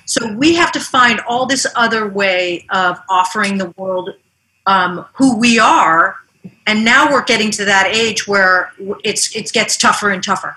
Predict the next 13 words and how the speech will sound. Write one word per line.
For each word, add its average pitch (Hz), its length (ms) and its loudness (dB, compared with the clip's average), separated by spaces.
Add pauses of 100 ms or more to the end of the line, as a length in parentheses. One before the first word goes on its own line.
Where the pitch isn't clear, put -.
(120)
It 233 120 -4
just, 240 240 -2
just, - 280 -8
it 202 120 -6
just - 260 -4
does. 214 380 2 (360)
It's 214 180 -2
so 262 400 4
unfortunate 208 760 -2 (580)
in 208 160 0
so 254 420 2
many 196 260 0
ways 151 640 -8